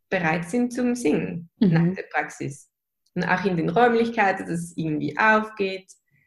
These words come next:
Speaker 1: Ja, und dann habe ich irgendwie gedacht, okay, wenn ich das machen will, dann brauche ich auch Unterstützung,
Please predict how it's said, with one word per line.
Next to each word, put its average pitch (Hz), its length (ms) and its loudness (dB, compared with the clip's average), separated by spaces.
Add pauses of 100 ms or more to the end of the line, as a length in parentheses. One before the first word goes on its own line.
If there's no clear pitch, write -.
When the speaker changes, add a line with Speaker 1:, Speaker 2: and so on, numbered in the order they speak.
(280)
Speaker 1:
Ja, 226 280 4
und 185 80 0
dann 196 200 0
habe 190 180 -2
ich - 180 -6
irgendwie 190 320 -2
gedacht, 185 380 -4
okay, 226 580 -2
wenn 190 140 -4
ich 190 140 -8
das - 160 -10
machen 202 400 0
will, 320 320 2
dann 190 340 -2
brauche 170 300 -4
ich - 180 -18
auch 165 160 -6
Unterstützung, 185 600 -6